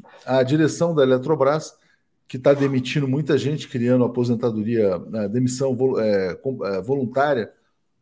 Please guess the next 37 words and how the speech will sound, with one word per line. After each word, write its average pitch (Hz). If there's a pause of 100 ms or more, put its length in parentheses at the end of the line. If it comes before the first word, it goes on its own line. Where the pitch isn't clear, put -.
(140)
na 110
ele-, 104
planos 175
de 131
demissão 127
voluntária 120
na 113
Eletrobras, 127 (520)
quer 185
gastar 175
trinta 262
e 240
cinco 208
milhões 165
com 170
diretores 143
e 143
conselheiros, 135 (420)
e 143
a 160
alegação 156
é 175
que 190
eles 180
não 196
tiveram 185
aumento 185
nos 131
últimos 127
anos. 107
Eles, 127 (140)
eles 143
se -
sacrificaram 160
muito 160
pelo 135
Brasil 135